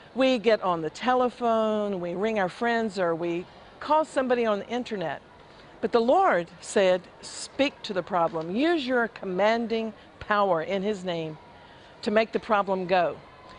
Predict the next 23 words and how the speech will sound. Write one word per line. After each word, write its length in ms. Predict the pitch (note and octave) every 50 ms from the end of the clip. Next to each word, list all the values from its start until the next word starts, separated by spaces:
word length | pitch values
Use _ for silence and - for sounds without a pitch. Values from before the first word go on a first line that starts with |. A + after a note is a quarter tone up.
| - - - -
And 120 | A#3+ A#3+
I've 220 | - C#4 E4+ F4+ F4+
written 300 | F4+ D#4 - A#3 G#3+ G3
a 60 | F3
book 420 | D3+ A3 C4+ B3+ G3 - - - - - - - - - - - -
called 480 | - - A#3 A#3+ A3+ A3 G#3+ G#3 G#3 - - - - -
Speak 520 | - - - - - - F#4 G4+ - -
to 120 | - - A#3
the 80 | G3+
Mountain, 600 | F#3+ F3 E3 D#3 D#3+ D#3+ D#3+ - G#3 A3 C4+ D4+ - - - - - - - - - - - - - - - - -
and 300 | - B3 B3+ B3+ B3+ G#3
this 200 | B3+ F4 G4+ -
is 200 | - - D4 A3+
a 80 | B3 A3
teaching 840 | - - - C#4 E4 F#4 F#4 - - - F3+ D#3+ C#3 E3 F3 F3 - - - - - - - - - - -
on 540 | A#3+ A3+ A3+ A3+ A3 A3 A3 A3 A3 G#3+ G3 - - -
our 260 | A#3+ A#3+ B3+ C4 C4
Lord's 540 | B3 A3+ G#3+ A3+ B3 C#4 C#4 A#3+ F#3 E3 -
own 240 | - F#3 F#3 F3+ E3
teaching 380 | - G#3 F3 E3 - E3+ D#3
when 160 | E3 E3+ F3 G3
he 120 | A3+ B3+
said, 380 | A#3 - - G#3 G3 F#3 F#3